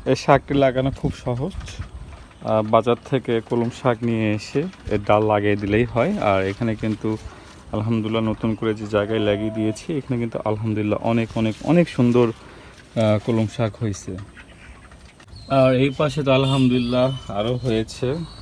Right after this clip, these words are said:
এই পাশেও রয়েছে, যে একদম, আর এই যে জানালা দেওয়া আছে করলার, সেই করলার গাছ পর্যন্ত উঠে গেছে। এই যে এখানে পেঁপের গাছ হয়েছে, পেঁপের গাছ,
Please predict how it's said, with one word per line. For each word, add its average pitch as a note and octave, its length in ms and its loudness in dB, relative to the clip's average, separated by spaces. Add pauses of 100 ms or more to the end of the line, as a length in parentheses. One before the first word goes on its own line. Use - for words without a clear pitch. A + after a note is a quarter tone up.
(600)
এই A#2 120 -4 (100)
পাশেও B2 400 2
রয়েছে, A#2+ 600 -4 (220)
যে A2 260 -4
একদম, B2 360 0 (560)
আর G#2+ 340 4 (540)
এই C3 120 2
যে B2 140 2
জানালা B2 440 6
দেওয়া B2+ 280 4
আছে A#2+ 280 0
করলার, B2 540 2
সেই C#3 280 2
করলার C3+ 420 2
গাছ A#2+ 300 -2
পর্যন্ত B2 680 -2 (600)
উঠে B2+ 240 2
গেছে। A2+ 320 -2 (760)
এই A#2+ 180 0
যে A#2 140 -2
এখানে B2 500 0 (1040)
পেঁপের D3+ 280 0
গাছ D3+ 260 2
হয়েছে, D#3 360 2
পেঁপের C#3 380 0
গাছ, C3 580 2